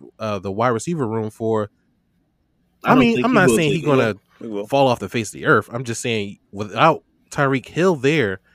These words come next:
Speaker 1: is it possible? That's all.
Speaker 2: Yeah, right. I mean, like you said, we'll talk about it later. But I, I get, I get both points. I get both. I, I get both what y'all both saying. But as of right now, Tyreek is speaking on right now.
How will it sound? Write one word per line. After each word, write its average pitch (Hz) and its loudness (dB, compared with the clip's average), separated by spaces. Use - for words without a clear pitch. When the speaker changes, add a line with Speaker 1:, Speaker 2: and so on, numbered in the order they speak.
Speaker 1:
is 139 2
it 98 -8
possible? 127 -6
That's 127 -2
all. 185 2
Speaker 2:
Yeah, 135 2
right. 101 -8
I 156 -4
mean, 208 4
like - 2
you - -10
said, 135 -2
we'll 170 -2
talk 131 -4
about 117 -4
it 113 -4
later. 120 -2
But 120 -6
I, 160 -2
I - -4
get, 190 0
I 185 -2
get 180 2
both 139 0
points. 101 -12
I 139 0
get 143 -4
both. 110 -4
I, 123 -8
I 147 -2
get 156 -4
both 120 -8
what 113 -12
y'all 107 -8
both 104 -10
saying. 98 -12
But 127 0
as 147 2
of 120 0
right 147 0
now, 135 -2
Tyreek 156 -2
is 143 -6
speaking 123 0
on 104 -4
right 120 2
now. 107 -6